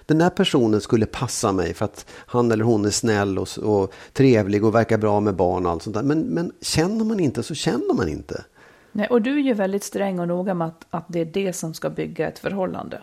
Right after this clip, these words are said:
Speaker 1: Ja, men jag
Speaker 2: attraktionen.
Speaker 1: tycker det, för jag tycker också så här, det vi, vi pratade nyss om, om lycka.
Speaker 2: Mm.
Speaker 1: Och, och det, det är ändå så här, du har bara ett liv. Du har bara ett liv att göra den där, liksom,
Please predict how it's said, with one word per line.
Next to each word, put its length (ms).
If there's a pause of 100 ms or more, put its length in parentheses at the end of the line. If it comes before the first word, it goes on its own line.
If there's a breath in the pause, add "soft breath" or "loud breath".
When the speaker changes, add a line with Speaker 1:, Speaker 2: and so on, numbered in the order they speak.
Speaker 1:
Ja, 80 (200)
men 140
jag 140
Speaker 2:
attraktionen. 220
Speaker 1:
tycker 160
det, 60
för 140
jag 80
tycker 220
också 240
så 120
här, 120
det 120
vi, 100
vi 340
pratade 420
nyss 400
om, 360
om 160
lycka. 680
Speaker 2:
Mm. 420
Speaker 1:
Och, 180 (120)
och 200
det, 320 (440)
det 200
är 60
ändå 260
så 120
här, 140
du 260
har 380
bara 280
ett 320
liv. 520 (520 loud breath)
Du 120
har 240
bara 180
ett 160
liv 260
att 160
göra 380
den 160
där, 280
liksom, 560